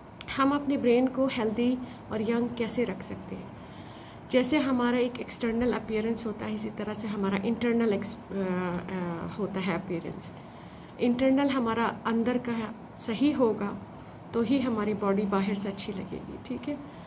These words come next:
तो जैसे हम अपना body का, अपने चेहरे का ख्याल रखते हैं, इसी तरह से हमें अपने brain का भी ख्याल रखना बहुत ज़रूरी है, especially after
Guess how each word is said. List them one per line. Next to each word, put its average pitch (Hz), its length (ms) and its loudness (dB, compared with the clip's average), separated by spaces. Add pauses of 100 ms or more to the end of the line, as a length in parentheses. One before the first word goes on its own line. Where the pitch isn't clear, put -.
(360)
तो 247 60 4
जैसे 262 280 6
हम 277 140 4
अपना 262 260 0
body 208 400 2
का, 220 220 -2
अपने 208 600 -2
चेहरे 240 340 2
का 240 140 -2
ख्याल 190 340 -4
रखते 202 300 -4
हैं, 254 140 2
इसी 240 160 -2
तरह 220 220 -4
से 226 120 -4
हमें 220 280 -4
अपने 220 280 -4
brain 220 380 2
का 240 120 -2
भी 208 140 -2
ख्याल 202 360 -2
रखना 202 360 -4 (340)
बहुत 202 300 2
ज़रूरी 196 340 -2
है, 247 140 0
especially 247 500 -4
after - 420 0